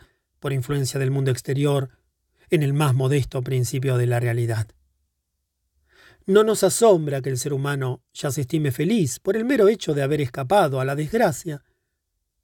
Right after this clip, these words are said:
de haber sobrevivido al sufrimiento.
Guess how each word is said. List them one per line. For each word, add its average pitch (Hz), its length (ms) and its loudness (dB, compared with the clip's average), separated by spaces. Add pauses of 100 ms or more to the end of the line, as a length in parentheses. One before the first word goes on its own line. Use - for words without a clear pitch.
de 143 80 -4
haber 143 400 4
sobrevivido 135 960 -4
al 127 140 0
sufrimiento. 147 800 -4